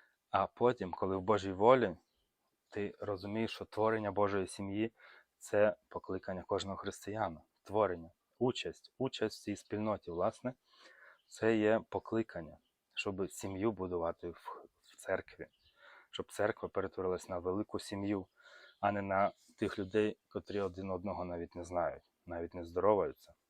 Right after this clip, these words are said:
«Так, як того бажає мій син, я не залишу тебе на цій дорозі». Дякую тобі, Марія каже, не залишу тебе на цій дорозі. Тому входи в спільноту або створюй Ісусову спільноту.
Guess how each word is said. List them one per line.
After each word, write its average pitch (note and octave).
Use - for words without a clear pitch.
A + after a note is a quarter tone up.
«Так, A2
як A2+
того G#2
бажає F#2+
мій F#2
син, D2
я G#2
не A#2
залишу G#2
тебе G#2
на F#2+
цій G2
дорозі». E2+
Дякую F2+
тобі, G2+
Марія E2
каже, F2
не G2+
залишу A2
тебе F#2
на F#2+
цій -
дорозі. F2+
Тому G#2
входи G2+
в -
спільноту A2+
або -
створюй G2
Ісусову F2+
спільноту. F2+